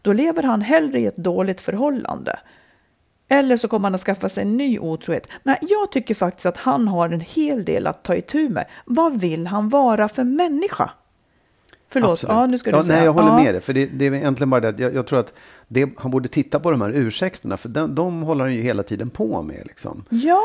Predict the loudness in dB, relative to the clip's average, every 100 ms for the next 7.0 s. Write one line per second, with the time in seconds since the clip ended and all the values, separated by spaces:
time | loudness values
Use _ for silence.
0 | 4 4 2 2 -2 0 -2 0 -2 -2
1 | -2 0 0 -2 -2 -2 -2 -6 -4 -8
2 | -2 -2 0 -2 -4 0 4 6 6 4
3 | 4 4 4 4 4 2 4 6 6 6
4 | 6 4 4 6 6 4 2 2 4 4
5 | 4 2 2 2 2 2 2 2 4 2
6 | 0 -8 -16 2 2 2 4 4 4 0